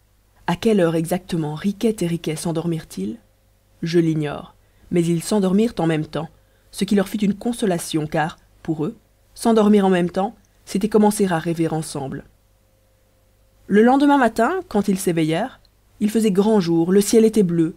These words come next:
la chambre sentait bon, Riquette était jolie, et le voisin ne se promenait plus.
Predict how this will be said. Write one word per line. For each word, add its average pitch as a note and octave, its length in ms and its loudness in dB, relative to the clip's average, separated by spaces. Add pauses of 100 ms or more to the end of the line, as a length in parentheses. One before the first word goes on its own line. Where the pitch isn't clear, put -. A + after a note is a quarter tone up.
(120)
la F3 120 2
chambre F#3+ 380 -2
sentait F3+ 280 0
bon, D#3+ 200 -4 (460)
Riquette E3+ 400 0
était E3 180 0
jolie, E3+ 340 -2 (400)
et F#3 80 4
le G3 60 6
voisin F#3 340 4
ne F3+ 60 2
se F3 100 -2
promenait G#3 300 0
plus. F3 240 -6